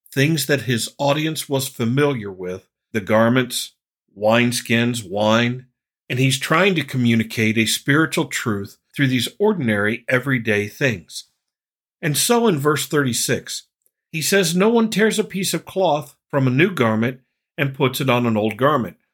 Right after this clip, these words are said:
The idea here is you have an older garment and it requires a patch. It requires some repair.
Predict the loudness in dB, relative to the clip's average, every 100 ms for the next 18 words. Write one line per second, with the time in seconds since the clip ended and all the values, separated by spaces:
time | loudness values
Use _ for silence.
0 | _ -4 0 2 2 0 2 2 2 0
1 | 0 -4 -4 -8 _ _ _ -2 0 0
2 | 2 0 2 0 2 0 0 0 -6 _
3 | _ -8 -4 -2 -4 -6 0 2 4 2
4 | -2 -4 -4 -4 -8 -16 _ _ _ _
5 | _ -4 0 0 2 2 4 2 2 0
6 | 2 0 -2 -4 -2 -4